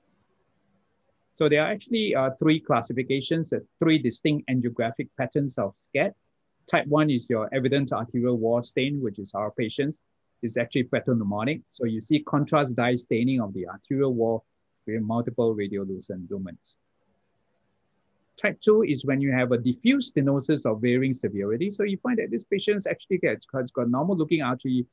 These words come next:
proximal, distal, and then in, in the middle, it's almost as though you have a significant, uh, stenosis here. So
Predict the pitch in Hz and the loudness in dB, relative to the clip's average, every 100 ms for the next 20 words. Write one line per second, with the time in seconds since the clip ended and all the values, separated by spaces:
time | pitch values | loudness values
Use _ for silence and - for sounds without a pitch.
0 | _ _ 131 110 - 123 123 120 120 117 | _ _ -4 -4 0 2 4 2 0 0
1 | 147 - 185 247 180 160 - 165 127 - | -2 0 -2 -2 -2 -4 -2 -2 -2 -8
2 | _ _ - 131 156 180 120 123 - _ | _ _ -8 0 4 6 6 2 -4 _
3 | _ _ _ 147 185 196 135 117 127 151 | _ _ _ 0 2 2 2 2 4 4
4 | 127 113 101 107 101 - 104 123 147 131 | 4 2 0 -2 -2 -4 -2 -2 0 2
5 | 123 120 104 - 117 101 110 - 107 - | 2 0 -6 -4 -4 -4 -4 -6 -6 -4
6 | 101 110 131 117 | -4 -2 0 0